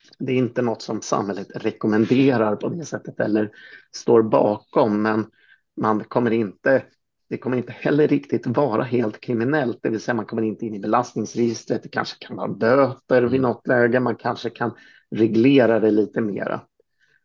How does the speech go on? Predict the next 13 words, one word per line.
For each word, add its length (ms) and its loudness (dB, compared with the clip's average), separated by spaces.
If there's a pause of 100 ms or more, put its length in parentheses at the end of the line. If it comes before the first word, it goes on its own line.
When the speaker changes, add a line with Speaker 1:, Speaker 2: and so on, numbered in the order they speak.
(120)
Speaker 1:
Och 80 4
i 40 6
Sverige 460 4
är 60 4
det 80 2
ju 140 -2
inte 480 0
avkriminaliserat. 1120 -6 (800)
Och 200 0 (840)
pratar 340 4
man 180 4
om 340 0
det 180 2